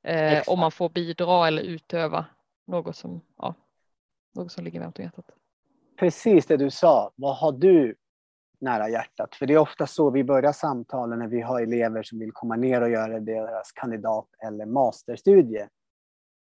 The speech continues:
Speaker 2: Eh, och då pratar de om allting från energistudenter, ledarskap. Det är så många olika, och då börjar vi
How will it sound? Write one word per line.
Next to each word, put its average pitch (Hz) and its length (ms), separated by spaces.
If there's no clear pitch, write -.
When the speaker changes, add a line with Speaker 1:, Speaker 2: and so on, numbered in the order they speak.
Speaker 2:
Eh, 113 300
och 139 200
då 135 140
pratar 156 360
de 139 60
om 127 60
allting 120 360
från 110 340
energistudenter, 113 1600
ledarskap. 117 680
Det 127 80
är 123 60
så 143 120
många 143 340
olika, 135 680
och - 160
då 123 100
börjar 139 440
vi 117 280